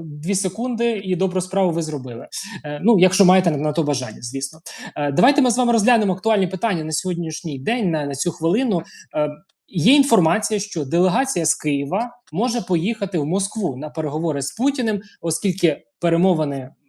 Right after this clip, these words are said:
зараз у глухому куті, і щоб якось їх пришвидшити. Натомість президент Зеленський перед, е, нашим ефіром сказав, що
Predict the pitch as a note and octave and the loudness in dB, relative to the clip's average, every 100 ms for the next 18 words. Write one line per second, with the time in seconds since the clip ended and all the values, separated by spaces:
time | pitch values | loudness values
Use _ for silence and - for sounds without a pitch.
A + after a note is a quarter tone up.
0 | - C#3+ C#3+ C#3+ - E3+ C#3 E3+ - D#3 | -12 -6 -4 -4 -4 -2 0 0 2 0
1 | C#3 - D#3+ C4+ D4+ - - - F#3 A#3 | 0 -4 2 4 4 0 -20 -12 -2 0
2 | F#3 - - D#3+ G#3 G3 - F#3+ F3 F3+ | -2 -4 -2 2 4 2 -2 -2 0 0
3 | - F3 - D3+ D3+ - _ _ D#3 D#3 | 2 0 0 -10 -18 -20 _ _ -4 0
4 | A3+ G3+ G3+ F#3 E3 G#3+ F3+ G#3+ D4 - | 2 2 2 2 4 2 2 2 0 -2
5 | F#3+ D#3+ D#3 D3+ F3 D#3 C#3+ F#3 F#3+ D#3+ | -2 -2 -2 -2 -4 -4 -2 0 0 0
6 | E3 B3 A3+ G3 - C#3+ F#3+ F#3+ - D#3 | 0 0 0 -2 -2 0 0 0 -2 -4
7 | D3 | -4